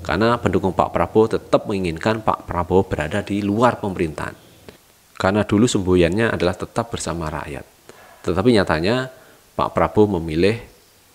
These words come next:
untuk bergabung dengan pemerintahan Jokowi. Inilah yang membuat kecewa. Jadi itu, teman-teman, terkait elektabilitas Pak Prabowo Subianto yang mengalami penurunan. Dan diharapkan tentu saja, teman-teman, Pak Prabowo ini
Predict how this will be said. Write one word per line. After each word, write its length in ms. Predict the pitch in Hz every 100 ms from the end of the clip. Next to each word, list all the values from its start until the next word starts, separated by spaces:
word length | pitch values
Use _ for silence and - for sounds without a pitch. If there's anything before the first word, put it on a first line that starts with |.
| -
untuk 320 | 82 78 98
bergabung 480 | 85 - 78 - 90
dengan 320 | 87 82 85
pemerintahan 480 | 80 76 76 73 76
Jokowi. 400 | 73 - 71 87
Inilah 240 | 107 117
yang 220 | 117 82 82
membuat 260 | 85 -
kecewa. 400 | - 73 65 - - - - - _ _ _
Jadi 400 | - 95 131 135
itu, 240 | - 113 131
teman-teman, 640 | 113 98 87 95 135 160 170 - -
terkait 640 | 82 - 85 87 98 98 - - - - - -
elektabilitas 800 | - 78 - 80 92 87 95 95
Pak 240 | - - -
Prabowo 240 | 85 82
Subianto 480 | - 87 82 78 104
yang 240 | 95 80
mengalami 480 | 78 80 73 73 90
penurunan. 560 | 90 82 76 73 67 - - - - - - - - - -
Dan 160 | - 92
diharapkan 640 | 87 87 90 - 135 135
tentu 320 | 101 82 104 82
saja, 160 | 113
teman-teman, 480 | 107 82 78 95 113
Pak 240 | - -
Prabowo 400 | - 82 - 80
ini 480 | 73 87 110 110 -